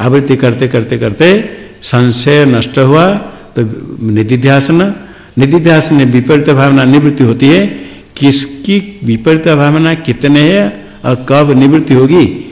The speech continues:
वही कोई निश्चय नहीं है। जब तक निवृत्त नहीं होता है, तब तक लगता है बहुत दूर है। कहीं अज्ञात के स्थान को जाते हैं,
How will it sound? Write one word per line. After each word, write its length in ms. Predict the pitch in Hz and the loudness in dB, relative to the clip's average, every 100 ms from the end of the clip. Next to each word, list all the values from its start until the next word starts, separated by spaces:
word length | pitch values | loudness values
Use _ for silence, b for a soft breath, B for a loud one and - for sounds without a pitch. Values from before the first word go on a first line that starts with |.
| B - | B -4
वही 160 | 123 123 | 0 0
कोई 240 | 127 131 | 2 2
निश्चय 440 | 120 117 123 131 110 | 2 0 -2 -2 0
नहीं 280 | 107 131 | 0 -2
है। 180 | 98 95 101 - - b b b b b 117 | -4 -8 -14 -20 -20 b b b b b -2
जब 220 | 120 123 | 0 0
तक 60 | |
निवृत्त 500 | 139 135 131 147 151 | 2 4 4 4 4
नहीं 180 | 143 143 | 4 4
होता 240 | 147 151 160 | 4 2 0
है, 60 | |
तब 180 | 151 135 | 0 -2
तक 220 | 131 139 | 0 0
लगता 320 | 131 131 131 | 2 0 0
है 60 | 127 | -2
बहुत 320 | 107 117 127 | -2 0 0
दूर 260 | 98 120 127 | 0 0 0
है। 360 | 92 - - B B B B - | -4 -8 -16 B B B B -2
कहीं 200 | 120 120 | 0 2
अज्ञात 400 | 113 127 131 131 | 0 0 0 0
के 140 | 131 | -2
स्थान 320 | 123 131 131 | -2 -2 0
को 100 | 135 | 0
जाते 320 | 123 120 - 143 | 0 -2 0 0
हैं, 460 | 165 165 156 B | 2 0 -2 B